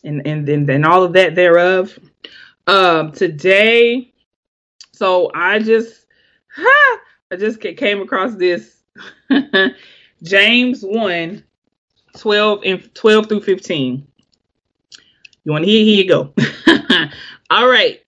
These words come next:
It says, "Blessed is the man who endures temptation, for when he has been approved, for when he has been approved, he will receive the crown of life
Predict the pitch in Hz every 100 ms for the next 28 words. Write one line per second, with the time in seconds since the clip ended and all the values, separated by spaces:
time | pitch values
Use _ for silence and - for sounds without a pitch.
0 | _ 190 226 247 208 151 156 151 208 339
1 | 302 285 285 254 240 233 233 214 196 190
2 | 170 208 233 233 - 214 208 185 165 -
3 | 127 - _ _ _ 185 185 214 247 285
4 | 302 185 185 170 160 - 247 277 285 269
5 | _ _ _ _ _ 190 180 196 247 254
6 | 240 254 254 254 196 175 170 - _ _
7 | - 247 247 208 190 - 226 233 233 196
8 | - 202 202 220 214 175 165 185 -